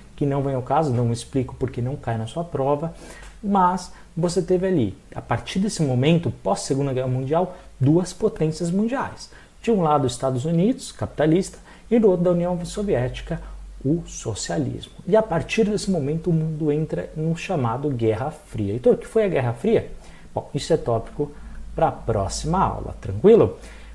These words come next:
Por fim, só pra você entender, cai esse aspecto, tá? Cultura norte-americana, es-, fale sobre a cultura norte-americana, marque a alternativa de sobre o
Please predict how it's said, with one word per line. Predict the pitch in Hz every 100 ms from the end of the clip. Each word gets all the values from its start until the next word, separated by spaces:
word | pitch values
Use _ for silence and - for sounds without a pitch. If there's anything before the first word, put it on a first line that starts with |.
| -
Por | 294 277
fim, | - 156 101 - - -
só | - 240
pra | 240 226
você | 196 208 - 190 180 175
entender, | 190 180 143 123 107 - - - - -
cai | - 180
esse | 180 175
aspecto, | 175 - 165 151 -
tá? | 151 156 - - -
Cultura | - 190 127 - 220 190
norte-americana, | 190 202 - 185 202 185 - 165 185 123
es-, | 123 - -
fale | - 202 185
sobre | 165 190 180
a |
cultura | 180 175 175 165
norte-americana, | 175 175 175 170 127 170 156
marque | 170 202 185
a |
alternativa | 185 190 185 170 190 175
de | 165
sobre | - 180
o | 170